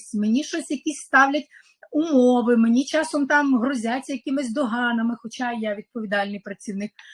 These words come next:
А тут я нічого не робила, я двом-трьом людям сказала, вони купили програму, і тут мені заплатили такі самі гроші,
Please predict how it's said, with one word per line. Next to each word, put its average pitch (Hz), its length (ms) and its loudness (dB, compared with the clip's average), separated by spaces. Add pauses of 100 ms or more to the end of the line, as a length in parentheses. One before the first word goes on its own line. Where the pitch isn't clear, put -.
(460)
А 233 120 2
тут 370 320 -6
я 294 220 -2
нічого 294 500 -2
не 254 180 2
робила, 233 760 -2 (340)
я 277 480 -2
двом-трьом 269 680 -2
людям 277 280 -2
сказала, 269 460 -2
вони 254 200 0
купили 262 360 -4
програму, 240 600 -4 (100)
і 262 80 -8 (140)
тут 330 300 -8
мені 254 260 2
заплатили 247 520 -6
такі - 260 -12
самі 254 340 6
гроші, 240 500 -2